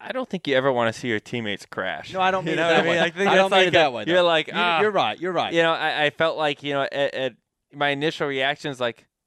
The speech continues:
Speaker 1: "Oh boy, I'm on my own."
Speaker 2: Yeah.
Speaker 1: But, and then the more I thought about it, you know, Kevin and I work really well together, um, which may be a surprise to a lot of people <laughs> for the way our relationship
Speaker 2: I'm one.
Speaker 1: started.
Speaker 2: I'm one.
Speaker 1: But we get
Speaker 2: <laughs>
Speaker 1: along really well now, and, uh,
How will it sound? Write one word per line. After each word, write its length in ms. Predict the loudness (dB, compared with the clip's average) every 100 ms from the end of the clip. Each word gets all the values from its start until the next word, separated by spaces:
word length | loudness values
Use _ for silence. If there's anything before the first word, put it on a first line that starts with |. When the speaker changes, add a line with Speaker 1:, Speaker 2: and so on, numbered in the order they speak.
| -6
Speaker 1:
"Oh 80 | -2
boy, 160 | -2
I'm 100 | -2
on 80 | -4
my 120 | -6
own." 180 | -10 -14 -20 _
Speaker 2:
Yeah. 220 | -6 -4 -6 _ _
Speaker 1:
But, 300 | 0 0 0 -8 _ _ -12
and 100 | -6
then 140 | -4
the 60 | -4
more 160 | -2
I 40 | -2
thought 260 | -2 -4
about 280 | -2 -2 -2
it, 140 | -2 -6
you 80 |
know, 100 | -10
Kevin 340 | -8 -4 -4 -4
and 140 | -4
I 320 | -2 -2 -6 -10
work 200 | -8 -8 -8
really 360 | -8 -6 -6
well 260 | -4 -2 -2
together, 560 | -6 -6 -4 -4 -8 -14 _ _ -10
um, 260 | -8 -6
which 140 | -6 -4
may 100 | -4
be 140 | -6
a 40 |
surprise 440 | -8 -6 -2 -2 -2
to 60 |
a 20 | -4
lot 160 | -4
of 60 | -2
people 300 | -2 0 -2
<laughs> 20 |
for 200 | 0 -2
the 140 | -2
way 140 | -2 0
our 100 | 0
relationship 460 | -2 -2 -4 -6 -2
Speaker 2:
I'm 20 | -2
one. 60 |
Speaker 1:
started. 400 | 2 2 2 -2 -2
Speaker 2:
I'm 180 | -4 -2
one. 180 | 2 4 4 2 -2
Speaker 1:
But 140 | 0 2
we 80 | 2
get 160 | 2
Speaker 2:
<laughs> 0 |
Speaker 1:
along 400 | 2 2 2 2
really 280 | 2 2 2
well 220 | 2 0 0
now, 400 | 0 2 0 -2
and, 500 | -4 -4 -4 -6 -10 -8
uh, 480 | -4 -2 -2 -4